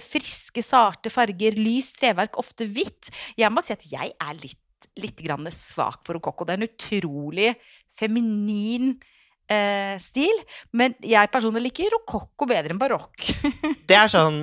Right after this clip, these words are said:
Speaker 2: tallerkener og kopper som bare du puster på dem, så knekker de.
Speaker 1: Ja.
Speaker 2: Mm, og
Speaker 1: Ja.
Speaker 2: gjerne med, eh, bilder av franske adelskvinner og menn.
Speaker 1: Ja.
Speaker 2: Ja.
Speaker 1: Og rokokkoen,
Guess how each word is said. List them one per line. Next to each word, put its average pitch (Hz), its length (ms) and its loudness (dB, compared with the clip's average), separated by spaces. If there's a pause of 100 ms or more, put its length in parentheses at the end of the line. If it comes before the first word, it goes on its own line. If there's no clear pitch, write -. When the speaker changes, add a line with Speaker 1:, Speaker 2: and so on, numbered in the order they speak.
(300)
Speaker 2:
tallerkener 151 720 6
og 156 340 6
kopper 143 460 2
som 135 600 4
bare 139 180 2
du - 20 -8
puster - 400 -4
på 117 100 2
dem, 139 160 6
så 143 140 -6
knekker 117 340 -4
de. 131 100 2 (100)
Speaker 1:
Ja. 151 200 2 (160)
Speaker 2:
Mm, 127 360 0
og - 120 4
Speaker 1:
Ja. 135 220 10
Speaker 2:
gjerne 117 160 -2
med, 117 540 4 (100)
eh, 107 160 -2 (180)
bilder 113 560 2
av 101 440 6 (240)
franske 107 920 4 (420)
adelskvinner 107 840 2
og 107 80 4
menn. 98 80 6
Speaker 1:
Ja. 170 260 2 (140)
Speaker 2:
Ja. - 680 -6
Speaker 1:
Og 247 120 6
rokokkoen, 392 960 4